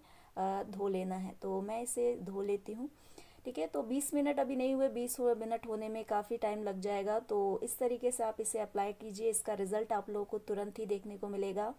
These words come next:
तो देख लीजिए, अब मैं जा रही हूँ इसे, अ, थोड़ी देर लगा कर रखूँगी और बीस मिनट बाद मैं भी इसे, अ, साफ़ कर दूँगी।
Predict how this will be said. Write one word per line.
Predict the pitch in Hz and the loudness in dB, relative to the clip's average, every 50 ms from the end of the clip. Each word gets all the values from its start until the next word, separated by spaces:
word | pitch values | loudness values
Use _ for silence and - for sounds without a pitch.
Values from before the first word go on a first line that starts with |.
| - - - - - - - - - - | -12 -20 -20 -20 -20 -20 -20 -20 -12 -6
तो | - 196 190 | -4 -2 4
देख | 185 220 233 240 - | 6 6 6 4 2
लीजिए, | 247 247 226 226 262 | -2 -4 -4 -2 -2
अब | 294 - 220 | 0 0 0
मैं | 220 220 226 | 0 2 2
जा | 220 226 214 208 | 6 6 6 6
रही | 208 214 220 | 6 4 0
हूँ | 220 220 | 0 0
इसे, | 208 - 233 226 220 226 | 2 2 4 4 4 2
अ, | - - 196 196 196 190 190 190 - - | 2 0 -2 -2 -2 -2 -2 -4 0 2
थोड़ी | 240 233 240 240 | 4 4 6 6
देर | 202 226 226 | 6 6 6
लगा | 220 208 202 202 208 208 | 6 4 2 2 2 2
कर | 208 - 220 202 | 2 0 0 0
रखूँगी | 190 185 190 208 202 214 214 220 233 | 0 -2 -4 -6 -6 -6 -4 -4 -2
और | 240 208 190 180 180 180 185 185 190 | -2 0 0 0 0 0 0 -2 -2
बीस | 185 180 208 214 - - | -4 -4 -4 -4 -4 -6
मिनट | 226 226 220 208 190 | -4 -4 -4 -4 -2
बाद | 208 208 208 196 | -2 -2 -2 -2
मैं | 208 202 190 185 180 | -2 -2 -2 -2 -2
भी | 214 214 | -4 -4
इसे, | 208 196 - 233 214 220 233 - - - - - - - - - - | -4 -4 -2 -2 -2 -4 -4 -8 -14 -20 -20 -20 -20 -20 -10 -4 -2
अ, | 190 190 190 | 0 0 0
साफ़ | 190 - 202 208 208 - | 0 2 2 0 0 0
कर | - 214 208 | -2 -2 0
दूँगी। | 185 202 208 202 240 254 330 | 0 -2 -2 -2 -4 -6 -8